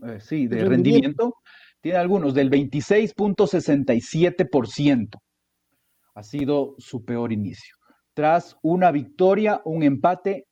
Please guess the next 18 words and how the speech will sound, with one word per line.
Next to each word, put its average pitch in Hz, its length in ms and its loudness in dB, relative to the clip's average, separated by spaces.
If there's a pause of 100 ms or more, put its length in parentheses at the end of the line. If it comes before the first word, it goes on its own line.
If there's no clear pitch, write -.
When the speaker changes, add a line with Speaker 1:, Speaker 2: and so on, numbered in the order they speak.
Speaker 1:
y 131 100 -8
tres 135 380 0
derrotas. 139 680 -2 (320)
Speaker 2:
A 175 40 -12
ver, 196 100 -8
Speaker 1:
Esto 170 180 0
Speaker 2:
¿en 185 120 2
qué 202 120 -2
años? 262 480 -6 (220)
¿En 139 100 -8
Speaker 1:
en 143 80 -4
Speaker 2:
qué 123 80 -4
años? 123 160 -4
Speaker 1:
algunos 190 300 2
años. - 400 -10 (640)
En 123 160 -2
el 113 140 -4
sesenta, 208 840 -2